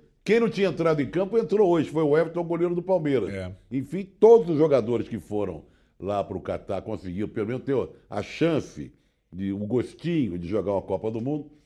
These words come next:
Speaker 1: Mas eu descobri uma coisa que eu vou fazer agora, ainda na idade que eu tenho, é, no próximo ano, como meta do ano que vem, pra ter uma velhice mais tranquilo, tranquila, é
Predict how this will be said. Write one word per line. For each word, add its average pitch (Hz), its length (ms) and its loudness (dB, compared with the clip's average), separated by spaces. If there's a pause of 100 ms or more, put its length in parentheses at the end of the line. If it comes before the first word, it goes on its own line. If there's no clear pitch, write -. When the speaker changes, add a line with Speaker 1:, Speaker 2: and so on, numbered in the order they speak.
(280)
Speaker 1:
Mas 185 200 4
eu 226 100 6
descobri 196 380 -2
uma 185 180 0
coisa 180 260 2
que 127 60 -6
eu 160 60 -2
vou 170 100 0
fazer 135 360 -2
agora, 127 460 0 (240)
ainda 117 600 -4 (320)
na 117 140 0
idade 101 440 0
que - 120 -10
eu 90 80 -4
tenho, 127 580 -2 (440)
é, 98 380 -2
no 92 140 -8
próximo 107 580 -2
ano, 120 300 0
como 113 200 -6
meta 110 600 -2
do 101 160 -8
ano 98 100 -8
que 82 140 -12
vem, 104 380 -8 (300)
pra 135 160 0
ter 151 120 -4
uma 147 100 0
velhice 127 460 -2
mais 131 200 -2
tranquilo, 131 800 0 (280)
tranquila, 113 680 -4 (520)
é 117 380 2